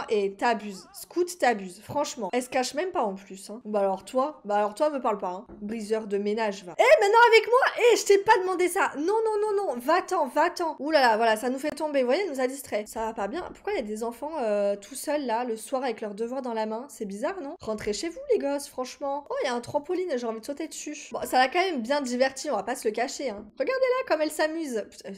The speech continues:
elle saute haut, hein. Elle est hyper, euh, aérodynamique, notre Cassie, hein. Bon, je pense que là,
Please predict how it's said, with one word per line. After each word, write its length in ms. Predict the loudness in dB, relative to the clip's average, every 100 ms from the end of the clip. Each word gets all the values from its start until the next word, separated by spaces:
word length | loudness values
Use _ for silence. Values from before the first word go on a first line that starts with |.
| -12
elle 160 | -14
saute 260 | -12 -14 -8 -2
haut, 140 | -2
hein. 100 | -2 -4
Elle 100 | -4
est 60 |
hyper, 280 | -4 -4 -2
euh, 520 | 2 2 2 0 0 -2
aérodynamique, 720 | 2 2 2 -4 -6 -6 -4
notre 160 | -4 -2
Cassie, 340 | -2 -2 -4
hein. 120 | -8 -8
Bon, 120 | -8 -6
je 100 | -4
pense 180 | -6 -2
que 80 |
là, 120 | 0